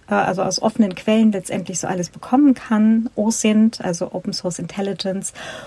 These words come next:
und letztendlich auch, wie wir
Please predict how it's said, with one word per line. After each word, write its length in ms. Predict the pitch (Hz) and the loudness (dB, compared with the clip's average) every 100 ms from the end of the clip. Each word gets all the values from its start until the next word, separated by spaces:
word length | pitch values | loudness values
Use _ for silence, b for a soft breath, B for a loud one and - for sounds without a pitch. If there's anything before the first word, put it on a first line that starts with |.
| B - | B 4
und 220 | 269 269 | 4 4
letztendlich 580 | 247 - 220 226 214 - | 0 2 0 0 -4 -2
auch, 360 | 196 247 - - B B B | 0 0 -4 -20 B B B
wie 460 | 180 214 262 220 | 0 4 4 4
wir 360 | 226 247 269 | 4 4 4